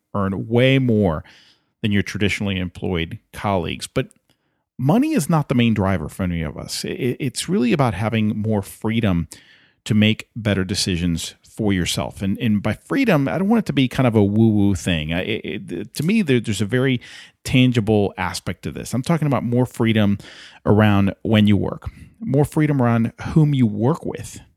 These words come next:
freedom around what you work on, what types of projects, uh, freedom about where you work. You know, for many people, it's really about the, the ability to kind of get up and go and make their business portable,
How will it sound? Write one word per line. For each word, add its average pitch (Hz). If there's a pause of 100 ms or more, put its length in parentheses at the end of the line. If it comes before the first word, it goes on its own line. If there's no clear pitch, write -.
(480)
freedom 165
around 127 (500)
what 127
you 143
work 113
on, 71
what 107
types -
of 104
projects, - (440)
uh, 104 (240)
freedom 151
about 143
where 165
you 226
work. -
You 101
know, 110
for 110
many 160
people, 185
it's -
really 165
about 117
the, 110 (140)
the 127
ability 143
to 120
kind 117
of 98
get 113
up 110
and 95
go 170 (720)
and 113
make 135
their 117
business 104
portable, 139